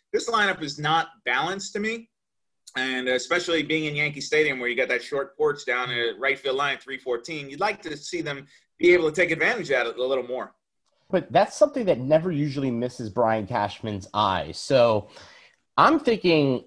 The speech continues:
Speaker 2: trade deadline is when he addresses this. Who is on the trade market, who's on the last year of their deal, on a bad team that you know is not gonna re-sign?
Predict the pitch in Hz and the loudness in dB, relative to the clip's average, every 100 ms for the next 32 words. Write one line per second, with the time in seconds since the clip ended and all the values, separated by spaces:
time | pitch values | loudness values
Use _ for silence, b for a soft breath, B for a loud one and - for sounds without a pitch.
0 | - - 208 196 147 135 113 120 113 104 | -8 2 4 6 6 6 6 6 4 2
1 | 101 98 110 117 131 117 131 120 104 131 | 0 -4 -4 -2 -2 0 -2 -2 0 0
2 | - 104 123 104 - - 202 285 285 180 | -2 -6 -4 -4 -6 -4 0 2 2 0
3 | 175 151 156 160 160 123 131 - 156 147 | -2 0 2 2 0 -4 -8 -2 0 0
4 | 127 123 120 123 123 131 131 113 107 135 | 0 0 0 -4 -2 0 0 0 -2 0
5 | 160 - 165 160 156 143 104 120 123 120 | -2 -4 -6 -4 -4 -6 -6 -8 -6 -4
6 | 113 104 110 139 147 123 - 135 123 117 | -4 -4 -2 0 0 -4 -8 -8 -8 -10
7 | - 117 139 151 135 139 143 131 120 - | -10 -6 -4 -4 -4 -6 -6 -8 -10 -6
8 | 151 131 110 107 | -4 -4 -6 -8